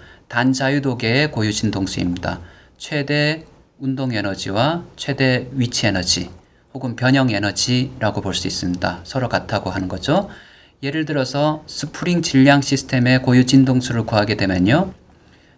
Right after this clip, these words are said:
제일 처음에, 에, 질-, 어, 변이 형상을 가정을 합니다.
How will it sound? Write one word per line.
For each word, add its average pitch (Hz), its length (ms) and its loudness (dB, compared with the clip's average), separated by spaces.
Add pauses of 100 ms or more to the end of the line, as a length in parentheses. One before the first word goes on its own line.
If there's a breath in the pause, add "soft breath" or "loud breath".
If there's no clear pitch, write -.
제일 147 220 -4
처음에, 156 600 0 (360 loud breath)
에, 113 400 -2 (1120)
질-, 151 420 0
어, 127 440 4 (300)
변이 160 300 2
형상을 143 760 0 (420)
가정을 120 400 0
합니다. 90 400 -8